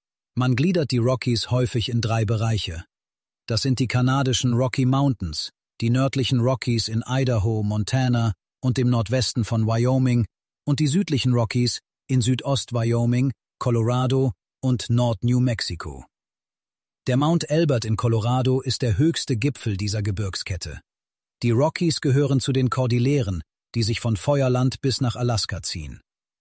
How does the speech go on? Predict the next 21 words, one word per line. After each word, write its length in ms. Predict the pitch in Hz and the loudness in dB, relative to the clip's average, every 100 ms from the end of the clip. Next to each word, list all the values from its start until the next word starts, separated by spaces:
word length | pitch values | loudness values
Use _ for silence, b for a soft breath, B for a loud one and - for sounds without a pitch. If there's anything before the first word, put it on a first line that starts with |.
| _ _ _ _ - | _ _ _ _ -2
In 100 | 135 | 2
den 180 | 139 | 2
Bergen 380 | 135 165 180 175 | 2 2 2 2
liegen 300 | 139 143 139 | 2 2 2
bedeutende 520 | 117 107 135 - 123 | 2 2 0 0 0
Nationalparks, 1040 | 120 120 - 123 131 127 - 95 71 - - _ _ _ | 0 -2 0 0 2 0 -2 -6 -6 -8 -8 _ _ _
etwa 400 | - 135 131 120 | -4 -2 0 0
der 160 | 117 117 | 0 0
Yellowstone 680 | 113 151 139 98 - 95 95 | 2 2 0 0 -4 -4 -4
Nationalpark. 840 | 90 - 95 85 82 85 69 - _ _ _ _ _ _ _ - | -4 -4 -4 -6 -6 -8 -10 -14 _ _ _ _ _ _ _ -4
Es 160 | 127 | 0
gibt 220 | - 147 | 0 0
zudem 340 | - 135 135 131 | 0 0 2 0
viele 340 | - 175 135 | 0 0 2
Wintersportzentren. 1040 | 131 160 107 - 87 80 98 78 - 69 - _ _ _ _ _ | 2 0 -2 -4 -6 -6 -6 -8 -10 -12 -14 _ _ _ _ _
Die 80 | 123 | -2
Gebirge 460 | 120 113 147 147 | 0 2 2 2
sind 260 | 120 120 107 | 0 0 0
reich 300 | 120 120 - | 0 -2 0
an 120 | 123 | 0
Bodenschätzen. 760 | 117 131 95 87 87 - 80 67 | 0 0 -2 -4 -6 -8 -8 -10